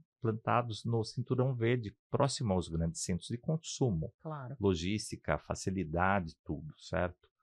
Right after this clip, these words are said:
Speaker 1: E, é, a turma se concentra nos maiores grandes centros, que é essa região de São Paulo, aqui, Campinas toda, é, que produz muito, né? Jundiaí, Valinhos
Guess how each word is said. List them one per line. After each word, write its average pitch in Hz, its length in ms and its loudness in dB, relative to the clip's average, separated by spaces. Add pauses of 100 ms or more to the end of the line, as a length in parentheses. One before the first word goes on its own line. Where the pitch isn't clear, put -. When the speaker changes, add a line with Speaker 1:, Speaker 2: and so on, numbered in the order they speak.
(480)
Speaker 1:
E, 131 380 2 (260)
é, 90 720 4
a 87 80 -2
turma 110 260 0
se - 120 -6
concentra 95 560 0
nos 90 180 0
maiores 85 460 2
grandes 85 340 -2
centros, 120 380 -2
que - 100 -2
é 78 40 0
essa 71 460 -4
região 76 220 -4
de - 60 -10
São - 160 -6
Paulo, 98 400 2
aqui, - 280 -4
Campinas 98 600 -8
toda, 101 400 -4 (360)
é, 80 200 2
que - 160 -14
produz 82 480 -4
muito, 104 420 -2
né? 87 160 -2
Jundiaí, 76 640 -4
Valinhos 80 680 -6